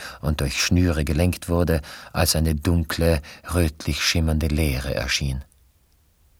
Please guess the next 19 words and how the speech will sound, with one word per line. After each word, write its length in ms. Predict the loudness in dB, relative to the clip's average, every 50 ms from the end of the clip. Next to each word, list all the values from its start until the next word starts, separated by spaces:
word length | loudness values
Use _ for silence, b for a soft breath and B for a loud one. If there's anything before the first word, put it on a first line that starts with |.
| _ _ _ _ _ _ _ _ _ _ _ B B B B B B B
Man 160 | 2 2 2 4
konnte 300 | 4 2 2 2 2 2
sich 220 | 2 2 2 2
in 100 | 2 2
dieser 280 | 2 2 4 4 4 4
Loge 360 | 4 2 2 2 0 0 -2
kaum 360 | -2 0 2 4 4 4 4
Menschen 380 | 2 2 0 -2 -2 -2 -4 -4
vorstellen, 720 | -6 -6 -4 -2 -2 -2 -2 -4 -4 -2 -2 0 0 -2 B B B B B
so 340 | 0 2 4 4 4 4 4
selbstherrlich 880 | 4 4 4 4 4 2 0 0 0 0 0 0 0 0 0 -2 -2
sah 200 | 0 0 0 0
alles 240 | 0 0 0 0 -2
aus. 360 | -2 -2 -2 -2 -4 -4 -6 _ _ _ _ _ _ _ _ _ _ _ _ _ _ _ _ _ _ _ _ _ _ _ _ _ _ _ _ B B B B
Karl 280 | 2 4 4 4 4 2
vergaß 440 | 0 0 2 4 4 2 2 0 -2
das 160 | -4 -4 -4
Essen 300 | -4 -2 -2 -2 -2 -2
nicht, 260 | -2 -2 -2 -4 -6